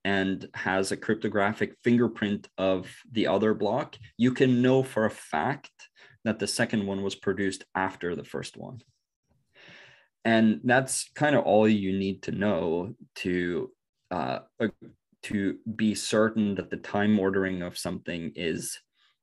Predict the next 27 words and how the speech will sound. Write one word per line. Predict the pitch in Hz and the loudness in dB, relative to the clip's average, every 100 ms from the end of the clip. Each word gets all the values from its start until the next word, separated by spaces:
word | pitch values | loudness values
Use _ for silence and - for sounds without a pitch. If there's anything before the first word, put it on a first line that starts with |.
| _ - | _ -2
unambiguous. | 104 101 92 95 76 62 117 - - _ _ _ - | 2 2 2 0 -2 -6 -6 -12 -16 _ _ _ -10
Like, | 78 67 - 104 _ - _ | -6 -6 -8 -16 _ -20 _
you | 98 95 | -10 -2
don't, | 110 113 107 - - 104 | 4 4 4 0 -12 -2
there's | 101 101 117 | 2 2 4
no | 117 | 4
way | 107 107 | 6 4
you | 98 95 | 4 2
can | - 92 - | -4 -8 -4
think | 98 92 - | -4 -4 -2
that | 90 85 _ | -2 -2 _
block | 98 92 - | -2 -2 -2
one | 95 95 90 | -2 -2 -2
came | 92 - 92 80 | -6 -6 -6 -6
after | 90 82 - | -6 -6 -6
block | 90 - 87 - | -6 -4 -8 -8
two, | - 71 113 - | -6 -4 -4 -10
'cause | - - 107 | -12 -6 2
block | 110 113 | 2 2
two | - 123 110 | -2 2 2
has | - 101 98 90 - | 2 0 0 -4 -8
a | - 87 | -6 -6
cryptographic | - - 107 104 98 - - | -6 -4 -2 0 0 -2 -2
fingerprint | 123 113 - 98 92 | 0 0 -2 -6 -4
of | 95 90 - - | -2 -2 -4 -6
block | 95 92 | -2 -2
one, | 113 127 104 104 | 4 4 6 2